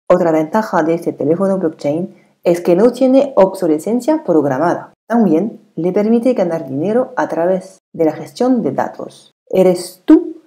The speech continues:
quien gestiona lo que dejas pasar en datos personales y si te remunera a la reventa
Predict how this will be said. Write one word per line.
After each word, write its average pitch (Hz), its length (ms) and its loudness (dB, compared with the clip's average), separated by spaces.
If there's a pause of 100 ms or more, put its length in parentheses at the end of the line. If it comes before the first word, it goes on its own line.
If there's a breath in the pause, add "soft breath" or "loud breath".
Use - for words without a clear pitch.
(160)
quien 220 300 2
gestiona 170 600 -2
lo 190 260 2
que 180 120 -2
dejas 196 280 -6
pasar 202 420 -4
en 156 140 -4
datos 180 320 -4
personales 151 720 -6 (140)
y 214 140 0
si 208 140 0
te 202 140 2
remunera 170 500 2
a 175 160 -2
la 160 120 2
reventa 214 680 0